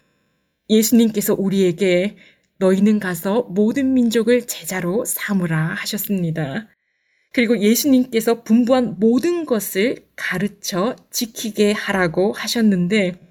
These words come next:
우리는 복음의 멘토로서의 삶을 잘 살아내고 있는가?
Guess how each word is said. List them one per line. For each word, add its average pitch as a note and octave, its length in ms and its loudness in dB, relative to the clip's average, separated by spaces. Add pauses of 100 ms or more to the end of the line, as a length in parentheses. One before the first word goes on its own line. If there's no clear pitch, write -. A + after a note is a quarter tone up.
(680)
우리는 A3+ 520 4
복음의 A#3+ 680 2
멘토로서의 A3 960 -4
삶을 E3+ 800 -4 (320)
잘 F3+ 400 -4
살아내고 F#3 920 -4
있는가? E3+ 800 0